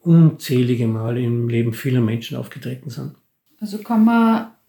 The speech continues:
Speaker 2: zusammenfassend sagen, ja, das, was in meinem Herzen ist, das kann Realität werden.
Speaker 1: Ja, darum heißt es, das, was in deinem Herzen ist, dort wirst du hingehen.
Speaker 2: Ja.
Speaker 1: Und das ist ja genau das auch in der Welt, ne?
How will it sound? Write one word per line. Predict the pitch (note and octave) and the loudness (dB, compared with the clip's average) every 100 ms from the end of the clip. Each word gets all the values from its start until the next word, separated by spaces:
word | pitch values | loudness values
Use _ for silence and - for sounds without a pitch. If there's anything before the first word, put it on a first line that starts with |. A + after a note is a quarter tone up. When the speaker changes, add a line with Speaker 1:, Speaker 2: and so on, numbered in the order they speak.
| - - _ | -20 -20 _
Speaker 2:
zusammenfassend | - G3 G3+ A3 A#3 A3 G#3+ - A3 | -18 -8 -2 0 0 0 -2 -2 -2
sagen, | G#3+ G#3+ A3 A3 G#3+ - - - _ _ _ _ - | 0 2 4 4 2 -6 -20 -20 _ _ _ _ -6
ja, | A#3 A#3+ | -2 0
das, | A#3 G#3 | 0 -2
was | G#3+ A3 A3+ | 0 0 4
in | G#3+ | 4
meinem | G#3+ A3 | 4 4
Herzen | G#3+ G#3+ - C4 A#3+ | 2 -2 -2 0 2
ist, | B3+ C4 - _ _ _ _ _ _ _ | 2 0 -2 _ _ _ _ _ _ _
das | A3+ A3 | -6 -4
kann | - A3 A3+ | 0 4 4
Realität | A3 G#3+ G#3+ G#3+ A3+ G#3+ F3 | 4 2 2 0 -2 -4 -6
werden. | E3+ F3 F3 _ _ _ _ _ _ | -8 -8 -12 _ _ _ _ _ _
Speaker 1:
Ja, | D3 D3 - | -10 -8 -10
darum | - C3+ | -8 -2
heißt | C3 C#3+ - - | 2 2 0 -4
es, | D3 G2 | -2 0
das, | |
was | C#3+ B2+ | 0 0
in | B2+ | 0
deinem | B2+ B2 | -2 -2
Herzen | G#2+ C3 - D#3 | -2 -6 -6 -6
ist, | C#3+ - | -6 -2
dort | C#3+ D3 | -4 -2
wirst | D3 D3 | -4 -4
du | |
hingehen. | C#3+ E3 C3+ G#2+ A2+ - - | 0 0 2 -2 -4 -10 -2
Speaker 2:
Ja. | A3 A3+ - - - - | -2 -2 -6 -20 -20 -12
Speaker 1:
Und | C#3 C3+ | -6 -2
das | B2+ | 0
ist | C#3+ | 2
ja | D#3+ | 2
genau | D#3+ C3 C#3 | 4 4 4
das | D3 C#3 | 2 0
auch | C3+ | 2
in | C#3+ | 2
der | C#3 | 2
Welt, | D3+ D#3 | 0 0
ne? | A#2+ | -2